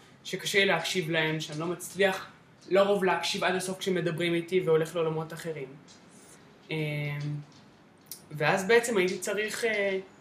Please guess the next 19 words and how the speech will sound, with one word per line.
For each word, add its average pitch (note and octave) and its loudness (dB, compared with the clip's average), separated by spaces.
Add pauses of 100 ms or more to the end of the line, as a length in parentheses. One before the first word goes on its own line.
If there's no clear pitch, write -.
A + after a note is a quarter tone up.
(560)
לנרמל G3+ 6
את G3 0
עצמי, E3 -2
בעצם F#3+ -2 (120)
ניסיתי G3+ -4
להשתנות G3 0
וניסיתי D#3 -4
להקשיב F3 -2
להם G3 6
בכוח, E3+ 0 (540)
ואז G3+ 2
יצר F#3 0
המון F3+ 2
התקפי F3+ -4
חרדה F#3+ 0
שגרמו D#3 -4
לי D#3+ -2
לא D#3 4
לתפקד. D#3 -6